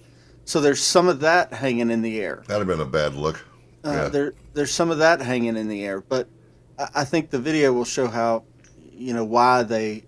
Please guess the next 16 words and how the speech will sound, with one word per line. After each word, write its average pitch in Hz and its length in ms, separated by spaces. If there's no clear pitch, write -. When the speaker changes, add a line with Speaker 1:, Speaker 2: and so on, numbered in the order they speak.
Speaker 1:
why 117 220
they 110 160
did 113 500
what 113 240
they 98 180
did. 113 360
Um, 131 400
Speaker 2:
Is 120 140
Speaker 1:
as 135 80
Speaker 2:
it, - 20
Speaker 1:
far 190 200
as 143 100
Speaker 2:
so 170 140
Speaker 1:
being 151 100
Speaker 2:
can 147 220
they 139 260